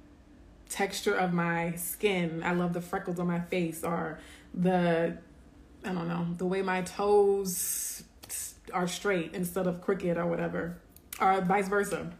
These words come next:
And I, I think that we can have one without the other.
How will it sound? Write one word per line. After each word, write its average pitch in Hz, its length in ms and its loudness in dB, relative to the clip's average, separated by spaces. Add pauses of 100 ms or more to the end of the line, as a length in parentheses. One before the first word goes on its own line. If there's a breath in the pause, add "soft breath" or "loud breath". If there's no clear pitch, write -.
(1000 loud breath)
And 220 100 2
I, 226 380 6
I 226 120 6
think 381 400 2
that 226 220 8
we 240 100 4
can 233 200 4
have 214 420 2
one 208 280 0
without 180 320 0
the 151 160 -6
other. - 280 -10